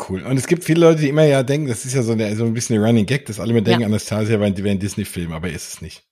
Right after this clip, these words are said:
Speaker 2: Obwohl wir halt, also wir haben ja gerade erzählt, warum <laughs> man das auch denkt. Es ist
Speaker 1: Ja, ja.
Speaker 2: nicht, aber,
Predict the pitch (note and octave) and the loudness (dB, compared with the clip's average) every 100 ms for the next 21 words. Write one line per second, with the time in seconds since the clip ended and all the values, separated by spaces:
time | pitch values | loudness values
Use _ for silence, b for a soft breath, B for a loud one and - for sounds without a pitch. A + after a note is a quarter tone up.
0 | _ _ _ _ _ - - F3 D#3+ F#3+ | _ _ _ _ _ -16 -10 -6 -2 0
1 | F3+ G3 G3+ F#3+ - E3+ D#3+ E3+ E3+ E3 | 0 -2 -2 -4 -6 -8 -6 -4 -2 -2
2 | D#3+ D#3+ - F3+ D#3 D#3 E3 G#3+ C#4 G3+ | -4 -6 -6 -6 -4 -2 -2 -4 -4 0
3 | G3+ E3+ G3 - - - G#3 G4 - - | 2 2 0 -2 -6 -4 -4 -2 0 0
4 | - B B - - G#2+ D3 - - G3 | 0 B B -4 0 4 4 4 2 2
5 | A3+ | 2